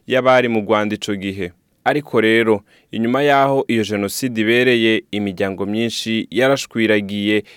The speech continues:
hirya no hino kw'isi. Muri kino kiganiro, muraza kumviriza abasanzwe baserukira abandi mu mashirahamwe y'Abanyarwanda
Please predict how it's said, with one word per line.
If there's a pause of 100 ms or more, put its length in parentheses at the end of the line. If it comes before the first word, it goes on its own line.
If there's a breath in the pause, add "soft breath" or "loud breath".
hirya
no
hino
kw'isi. (220)
Muri
kino
kiganiro, (180)
muraza
kumviriza
abasanzwe
baserukira
abandi
mu
mashirahamwe (340 loud breath)
y'Abanyarwanda